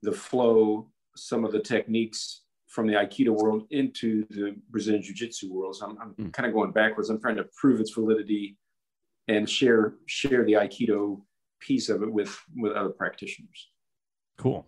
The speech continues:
Speaker 2: Yeah, that's great. Um, I, I always felt that, and I know we talked a little bit about this on our show, but I always felt that Daito-Ryu, Judo, Sumo,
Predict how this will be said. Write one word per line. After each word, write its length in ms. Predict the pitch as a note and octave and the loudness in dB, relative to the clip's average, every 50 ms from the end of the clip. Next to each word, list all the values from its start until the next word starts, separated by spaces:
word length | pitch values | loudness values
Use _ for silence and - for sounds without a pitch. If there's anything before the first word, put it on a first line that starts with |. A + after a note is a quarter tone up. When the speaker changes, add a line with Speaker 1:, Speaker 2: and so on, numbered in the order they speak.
| _ _ | _ _
Speaker 2:
Yeah, 180 | - A2 A#2 A2 | 0 0 2 2
that's 220 | F#2+ G#2+ A2 - | 2 0 -2 -2
great. 340 | - F#2+ G2 G2 F2+ D2+ - _ _ _ _ _ _ _ _ - | 0 2 4 4 4 2 -2 _ _ _ _ _ _ _ _ -10
Um, 260 | - F2 F2 F2+ F2 - | -6 -4 -4 -4 -4 -2
I, 60 | A#2 A#2+ B2 B2+ | -2 0 2 2
I 160 | C3 C3+ C#3 | 4 4 6
always 300 | C#3 C3+ C#3 B2+ A#2 - | 6 6 6 4 2 0
felt 260 | - - A2+ A2 - | 2 2 2 2 2
that, 160 | - G2+ F#2+ - _ _ - - | 0 -2 -2 -4 _ _ -16 -12
and 100 | G#2 G2 | -10 -8
I 80 | G2 G2 | -8 -6
know 80 | G2 | -4
we 80 | F#2 F#2 | -4 -2
talked 280 | - - F#2+ F2+ - | 0 2 0 0 0
a 40 | E2+ | -2
little 220 | E2+ F2+ F2 F2 E2 | -4 -2 -2 -2 -2
bit 120 | F2 E2 | -2 -2
about 260 | D#2 D#2 E2+ E2+ - | 0 0 -2 -2 -4
this 180 | - E2+ - - | -8 -10 -8 -8
on 80 | E2 | -8
our 80 | D#2+ D#2+ | -8 -8
show, 200 | - - F2+ F2+ | -6 -2 -2 -2
but 180 | E2 E2+ E2 - _ _ - | -2 -2 -6 -6 _ _ -4
I 80 | G2 G2 | -2 0
always 200 | G#2+ A2 G#2+ - | 2 2 2 2
felt 260 | - - G#2 G2 - | 2 2 2 2 2
that 140 | - F2+ E2+ _ _ _ _ _ _ _ _ - | 0 -4 -4 _ _ _ _ _ _ _ _ 0
Daito-Ryu, 640 | G2+ F#2+ G2 - - G2 F2 F2+ F#2+ F#2+ F#2 F#2 F2+ _ | 2 2 2 2 0 -2 0 0 0 0 0 -2 -4 _
Judo, 640 | - - F#2+ G2 F#2+ F#2 F#2+ F#2 F#2 F#2 F2+ F2 - _ | -12 -8 -4 -4 -2 -2 -2 0 0 -2 -4 -6 -10 _
Sumo, 600 | - - - - G2 F2+ F2+ F2+ F2 F2 F2 E2+ | -16 -12 -6 -4 -4 -4 -4 -4 -6 -6 -8 -10